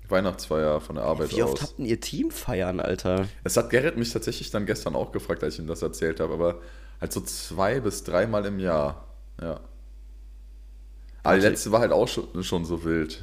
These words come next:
Speaker 1: im Sommer, ne?
Speaker 2: Ach,
Speaker 1: Oder
Speaker 2: das war
Speaker 1: kurz,
Speaker 2: ja
Speaker 1: ne?
Speaker 2: das, also da haben wir auch im Podcast drüber gesprochen, da bist du noch so vollkommen fertig auf Arbeit gefahren.
Speaker 1: Ja, genau, genau. Heute musste ich diesmal nicht aufschließen. Ich muss halt jetzt gleich abschließen.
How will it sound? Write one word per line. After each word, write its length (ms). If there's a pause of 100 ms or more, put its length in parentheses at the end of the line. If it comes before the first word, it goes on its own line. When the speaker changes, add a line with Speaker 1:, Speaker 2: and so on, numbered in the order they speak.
Speaker 1:
im 120
Sommer, 320
ne? 220 (320)
Speaker 2:
Ach, 100
Speaker 1:
Oder 80
Speaker 2:
das 160
war 80
Speaker 1:
kurz, 80
Speaker 2:
ja 100
Speaker 1:
ne? 60
Speaker 2:
das, 220
also 200
da 60
haben 100
wir 100
auch 80
im 80
Podcast 440
drüber 180
gesprochen, 380
da 60
bist 180
du 40
noch 160
so 120
vollkommen 560
fertig 420
auf 100
Arbeit 380
gefahren. 480 (420)
Speaker 1:
Ja, 380
genau, 360
genau. 300
Heute 220
musste 240
ich 60
diesmal 240
nicht 160
aufschließen. 580
Ich 80
muss 160
halt 100
jetzt 160
gleich 240
abschließen. 640